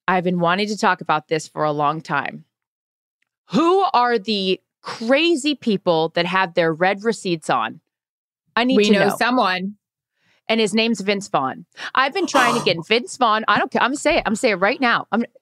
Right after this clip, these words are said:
Speaker 1: Larry, Larry David told me that he is not gonna come on the show because he just knows that we're gonna set him up for trouble. So he's out.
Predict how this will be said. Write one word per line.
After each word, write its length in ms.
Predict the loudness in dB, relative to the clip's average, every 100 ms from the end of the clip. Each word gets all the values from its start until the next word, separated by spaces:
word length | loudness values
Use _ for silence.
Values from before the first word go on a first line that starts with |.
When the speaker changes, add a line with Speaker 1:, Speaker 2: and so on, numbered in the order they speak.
| _ -8
Speaker 1:
Larry, 540 | -2 2 2 2 0 -2 _ _ -20 _ -4
Larry 400 | 0 2 2 0
David 480 | 2 0 2 -2 -4 -20 -10
told 220 | -2 0
me 80 | 0
that 140 | -2 -4
he 360 | -4 -2 -2
is 200 | -2 -2
not 180 | 0 0
gonna 120 | -2
come 180 | -4 -2
on 60 | 0
the 100 | 0
show 240 | 2 0
because 400 | 0 -4 -4 -6
he 260 | -8 -10 -8
just 240 | -6 -6 -4
knows 360 | -2 0 0
that 120 | 0
we're 80 | 0
gonna 140 | 0 0
set 180 | 0
him 140 | 0 0
up 100 | 0
for 140 | -2
trouble. 420 | 0 0 0 -4
So 360 | -2 0 2 0
he's 240 | -2 -2 0
out. 220 | 0 -2